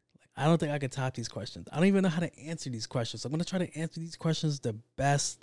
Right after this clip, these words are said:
that I can, which is horrible. But you guys seem to like it, so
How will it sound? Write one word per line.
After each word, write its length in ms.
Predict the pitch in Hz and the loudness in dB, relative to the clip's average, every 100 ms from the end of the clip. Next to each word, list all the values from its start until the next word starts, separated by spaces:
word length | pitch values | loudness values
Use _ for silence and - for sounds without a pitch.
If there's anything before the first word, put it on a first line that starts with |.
| _ | _
that 200 | 127 120 | -6 -6
I 200 | 117 117 - | -6 -8 -8
can, 360 | - 123 107 101 _ _ _ _ | -4 -2 -2 -6 _ _ _ _
which 240 | 127 131 135 | 0 2 2
is 160 | 123 _ _ _ _ | 0 _ _ _ _
horrible. 1300 | _ - - - - - 139 113 110 123 - - _ _ _ _ _ _ - | _ -14 -10 -8 -6 -8 -6 -4 -4 -6 -10 -12 _ _ _ _ _ _ 2
But 160 | 143 110 | 2 4
you 120 | 165 | 4
guys 200 | 160 131 | 4 4
seem 140 | 135 | 0
to 80 | 120 | -2
like 220 | 107 110 | -6 -10
it, 120 | 139 - | -14 -16
so 220 | - | -20